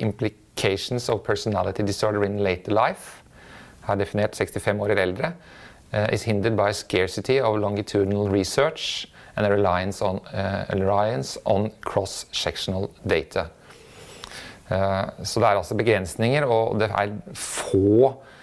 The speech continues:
eh, longitudinelle forløpsundersøkelser, eh, av eldre. Eh, basert på,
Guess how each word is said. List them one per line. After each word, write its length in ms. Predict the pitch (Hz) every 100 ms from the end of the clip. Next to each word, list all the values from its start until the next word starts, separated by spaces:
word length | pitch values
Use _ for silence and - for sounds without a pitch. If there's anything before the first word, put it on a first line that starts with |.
| - - -
eh, 680 | - 98 95 98 98 98 101 - -
longitudinelle 920 | 113 107 107 104 - 113 95 87 98
forløpsundersøkelser, 1500 | 113 - - 107 85 80 82 - 95 90 98 92 98 - 135 135 - - - -
eh, 140 | - - - - - -
av 240 | 95 87 -
eldre. 340 | 90 82 85 98 - - - - - - - - - - - - - - - - -
Eh, 100 | - - -
basert 420 | 104 110 107 101
på, 120 | -